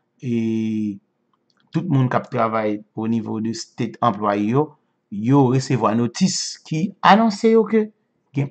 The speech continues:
posibilite pou gen yon shutdown ankò. Yo oblije di yo sa. Men, e, jan nou wè nouvèl la, la, nou ta vle plis ou mwen rasyure tout moun k ap travay nan Leta yo. Yo pa pral, yo pa pral jwenn mizè sa ankò, paske plis ou mwen, tout aktè yo konsyan,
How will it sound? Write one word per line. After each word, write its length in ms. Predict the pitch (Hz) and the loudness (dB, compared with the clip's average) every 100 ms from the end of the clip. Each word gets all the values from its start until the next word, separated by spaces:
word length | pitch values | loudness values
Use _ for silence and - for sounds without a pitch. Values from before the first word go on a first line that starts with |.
| - | 2
posibilite 600 | 220 208 214 202 190 190 | 2 4 2 2 4 2
pou 160 | 165 151 | 0 -4
gen 180 | 147 170 | -2 -2
yon 140 | 151 135 | -2 -6
shutdown 500 | - 139 135 127 117 | -6 -4 -2 -2 -4
ankò. 220 | 110 - - _ - | -8 -12 -20 _ 0
Yo 140 | 135 135 | 4 4
oblije 400 | 131 160 143 127 | 4 4 4 4
di 220 | 104 113 | 2 -6
yo 80 | 107 | -6
sa. 160 | - - _ _ _ - | -10 -14 _ _ _ 0
Men, 300 | 139 156 - - | 2 2 -2 -4
e, 380 | 120 113 110 110 | -2 0 0 4
jan 160 | 165 | 4
nou 80 | 139 | 6
wè 80 | 123 | 4
nouvèl 300 | 123 113 107 | 2 0 -2
la, 100 | 107 | -2
la, 140 | 156 | -2
nou 140 | 165 135 | -2 0
ta 160 | 117 107 | 0 0
vle 140 | 113 | -4
plis 160 | 156 120 | -2 0
ou 20 | 110 | -2
mwen 160 | 110 104 | -4 -2
rasyure 460 | 135 - - 117 113 | -4 -4 -8 -8 -8
tout 140 | 120 | -8
moun 120 | 117 107 | -8 -8
k 100 | 101 | -8
ap 80 | |
travay 240 | 110 107 107 | -6 -4 -4
nan 180 | 107 113 | -6 -8
Leta 300 | - 117 113 | 0 2 2
yo. 200 | 170 - _ _ _ _ _ 139 | 0 -4 _ _ _ _ _ 4
Yo 80 | |
pa 80 | 143 | 6
pral, 240 | 131 131 120 - | 8 6 4 -6
yo 140 | - 135 | -2 2
pa 80 | 131 | 4
pral 220 | 131 127 131 _ _ _ - | 4 2 -6 _ _ _ -4
jwenn 240 | 127 139 135 | 2 4 6
mizè 320 | 139 110 117 | 4 4 0
sa 140 | 113 98 | 0 0
ankò, 520 | 104 131 131 131 - _ - | 0 4 4 4 -2 _ -10
paske 240 | 113 117 | -8 -4
plis 160 | 120 110 | -4 -4
ou 60 | 113 | 0
mwen, 280 | 120 127 127 _ _ _ - | 2 0 -4 _ _ _ -8
tout 140 | 156 - | -6 -2
aktè 320 | 120 - 120 113 | -4 -2 0 0
yo 100 | 117 | -2
konsyan, 540 | 107 107 - 123 120 | -4 -6 -2 -2 -2